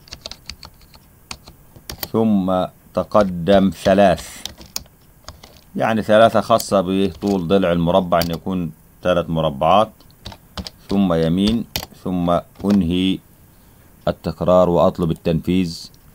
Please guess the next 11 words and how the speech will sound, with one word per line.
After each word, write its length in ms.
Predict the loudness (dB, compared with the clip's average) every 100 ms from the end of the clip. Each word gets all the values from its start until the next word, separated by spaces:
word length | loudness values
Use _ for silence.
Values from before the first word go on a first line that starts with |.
| -20 _ _
لأنظر 400 | -2 0 0 0
ماذا 420 | 0 0 0 0
يفعل 340 | -2 -2 -4 -4
الروبوت. 460 | -6 -4 -2 -4 -6 -14 -8
انظر 240 | -4 0 2
عزيزي 280 | 2 0 -4
الطالب، 380 | 0 0 0 -4 -10 -10 -20 _ _ -20 -20 _ _ -20 -20 _ _ _ _ -20 _ _ _ -20 -20 -20 _ _ -20 -6
كما 220 | -2 0
ترى 200 | 2 4
أمامك 440 | 4 2 4 2 -2 -16 -20 -20 _ _ _ _ _ -14
يظهر 720 | -4 0 0 -2 -4 -2 -4